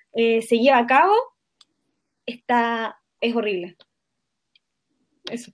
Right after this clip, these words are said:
eso es lo que quería <laughs> como decir, porque me quedo como dando vueltas que se menciona como que hubiera si-, como que sería mejor, pero la verdad es que, em, son personas las que trabajan en el porno y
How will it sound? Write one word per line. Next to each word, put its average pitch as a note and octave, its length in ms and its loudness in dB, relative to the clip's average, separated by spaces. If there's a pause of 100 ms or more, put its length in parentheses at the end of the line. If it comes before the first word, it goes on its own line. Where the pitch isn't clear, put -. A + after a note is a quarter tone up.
eso B3 220 0
es C4+ 60 4
lo C4 120 4
que A#3+ 100 2
quería B3 460 2
<laughs> B3+ 60 -6
como B3 260 2
decir, A#3+ 300 2
porque A3 580 -4
me A3 140 -8
quedo A3 180 -4 (160)
como A#3 160 -4
dando A3+ 260 0
vueltas A3+ 360 -2
que A#3 120 -2
se A#3 120 -6
menciona A#3 340 0
como A3+ 200 -2
que G#3+ 80 -2
hubiera A3 200 2
si-, A#3 240 -6
como A3 180 -4
que G3+ 100 -2
sería A3+ 260 2
mejor, A3+ 440 -2 (440)
pero A#3 120 0
la G#3 160 6
verdad G#3 180 2
es A3 100 -14
que, G#3+ 240 -2 (440)
em, F#3+ 680 -2 (560)
son C4 240 2
personas C#4 460 4
las D4 140 4
que C4 260 -2
trabajan C4 520 2
en A3+ 80 -4
el G#3+ 160 -6
porno F#3+ 460 -4
y F#3+ 720 -6